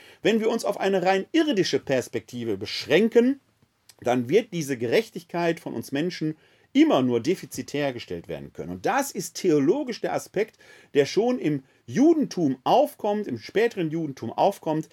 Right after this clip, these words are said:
der dazu führt, es muss eine über den Tod hinausgehende Gerechtigkeit geben, die als solches erstmal postuliert wurde, gefordert wurde, aus theologischer Notwendigkeit,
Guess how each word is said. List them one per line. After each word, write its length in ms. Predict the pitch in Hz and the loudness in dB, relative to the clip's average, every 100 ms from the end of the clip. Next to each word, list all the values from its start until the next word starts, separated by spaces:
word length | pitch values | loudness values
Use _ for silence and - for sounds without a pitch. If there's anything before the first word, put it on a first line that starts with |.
| - - _ | -20 -20 _
der 140 | 123 127 | 0 2
dazu 260 | 135 - | 0 -2
führt, 380 | 110 151 180 190 | -6 0 2 2
es 260 | 113 - - | -4 -6 -2
muss 460 | 131 302 330 - - | 6 6 6 0 -4
eine 420 | 147 185 202 170 - | 0 2 2 0 0
über 340 | 226 269 269 | 0 2 2
den 220 | 190 135 127 | 2 0 2
Tod 300 | 175 226 - | 4 4 2
hinausgehende 840 | 131 131 160 190 - 143 156 131 | 0 2 2 0 -2 0 2 0
Gerechtigkeit 640 | 110 135 - 143 - 127 | 0 -2 -2 -10 -4 -4
geben, 300 | - 117 113 | -2 -2 -2
die 220 | 113 262 - | -4 -4 0
als 240 | 175 139 | 0 4
solches 480 | 156 156 170 294 - | 8 8 6 -2 -2
erstmal 440 | 165 165 - 139 | 0 0 0 -2
postuliert 920 | 127 - 139 - 135 117 127 135 131 113 | 0 -2 -2 -2 -4 0 2 2 0 -2
wurde, 480 | 139 160 208 311 320 _ | 2 2 2 0 -2 _
gefordert 640 | 101 - - 113 135 165 170 | -10 -8 2 6 6 4 0
wurde, 280 | 175 202 233 - - - | -2 0 0 -2 -14 -6
aus 180 | 120 | -6
theologischer 540 | - 127 120 131 131 120 | 0 2 4 2 -2 -6
Notwendigkeit, 960 | 98 95 101 117 135 - 175 240 - | -8 -6 -6 -6 -10 -10 -8 -8 -12